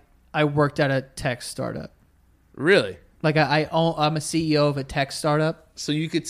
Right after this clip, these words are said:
Speaker 2: you could get away with, like, a, like, a collared shirt, but, like, a
Speaker 1: I
Speaker 2: polo?
Speaker 1: So I wouldn't, no, I wouldn't wear a polo. I wouldn't wear a collared shirt. I would just wear a black t-shirt
Speaker 2: Okay.
Speaker 1: and jeans and sneakers.
Speaker 2: Okay.
Speaker 1: 'Cause I think that's, like,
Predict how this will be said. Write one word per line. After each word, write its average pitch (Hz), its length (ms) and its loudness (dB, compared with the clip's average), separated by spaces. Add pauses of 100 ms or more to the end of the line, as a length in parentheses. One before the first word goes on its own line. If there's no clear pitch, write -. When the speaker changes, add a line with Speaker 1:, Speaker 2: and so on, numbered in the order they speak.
Speaker 2:
you 151 140 -4
could 151 160 -2
get 151 140 4
away 139 260 4
with, 135 200 -2
like, 127 240 0
a, 113 360 0
like, 117 160 -2
a 107 60 -6
collared 120 580 4
shirt, 123 340 2
but, 110 140 -2
like, 104 280 -4 (260)
a 107 100 -10
Speaker 1:
I - 100 8
Speaker 2:
polo? 123 340 6 (140)
Speaker 1:
So - 180 2
I 165 100 10
wouldn't, 196 440 2
no, 170 140 4
I 135 140 2
wouldn't 160 280 2
wear 160 120 4
a - 40 0
polo. 127 460 -2
I 131 60 0
wouldn't 156 240 4
wear 156 120 6
a 147 60 0
collared 131 340 -6
shirt. - 300 -12
I 147 100 2
would 165 60 2
just 165 140 -4
wear 165 120 6
a 139 60 4
black 143 380 2
t-shirt 156 680 0
Speaker 2:
Okay. 120 320 -2 (480)
Speaker 1:
and 180 180 -2
jeans 170 640 2 (640)
and 156 160 -2
sneakers. - 600 -6 (100)
Speaker 2:
Okay. 285 220 2 (920)
Speaker 1:
'Cause 165 140 2
I 165 60 6
think 202 260 0
that's, 185 220 0
like, 170 240 4